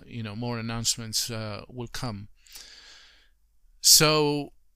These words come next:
<sighs> there is, there is this orgasm now of, uh, planning of events, and you can see that when you go to E D M Twitter, you can see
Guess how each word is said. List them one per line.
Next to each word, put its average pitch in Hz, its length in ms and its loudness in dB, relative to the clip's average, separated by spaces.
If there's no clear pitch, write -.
<sighs> - 560 -8
there 160 120 4
is, 190 600 6
there 156 180 -2
is 151 140 0
this - 340 6
orgasm 139 500 0
now 117 340 -4
of, - 260 -2
uh, 123 260 -4
planning 143 380 0
of 123 140 -4
events, 127 340 -2
and 170 100 -2
you 214 60 -6
can 202 160 -2
see 185 200 6
that 123 220 -4
when 156 160 -8
you 151 120 -8
go 156 200 -4
to 131 320 -6
E 131 120 -6
D 131 100 -4
M 123 140 -4
Twitter, 120 280 -8
you 117 200 -10
can 123 160 -4
see 120 320 2